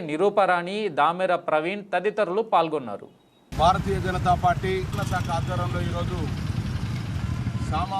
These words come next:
Speaker 2: ప్రకాష్ ముఖర్జీ గారి వర్ధంతిని నిర్వహించుకోవడం జరుగుతూ ఉన్నది. వారి, వారు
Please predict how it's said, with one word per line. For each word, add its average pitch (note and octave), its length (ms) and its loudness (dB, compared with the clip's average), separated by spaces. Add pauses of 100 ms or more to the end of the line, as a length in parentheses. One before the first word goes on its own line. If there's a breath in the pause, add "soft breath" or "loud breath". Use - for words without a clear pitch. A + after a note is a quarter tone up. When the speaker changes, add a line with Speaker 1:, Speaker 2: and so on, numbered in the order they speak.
(120)
Speaker 2:
ప్రకాష్ - 420 -6
ముఖర్జీ F#3+ 480 -8
గారి E3+ 280 0 (1160)
వర్ధంతిని F#3 640 -6 (840)
నిర్వహించుకోవడం F#4 680 -6
జరుగుతూ E4 280 2 (100)
ఉన్నది. D#4+ 260 -12 (800)
వారి, F#4 280 -2 (320)
వారు F4+ 260 -4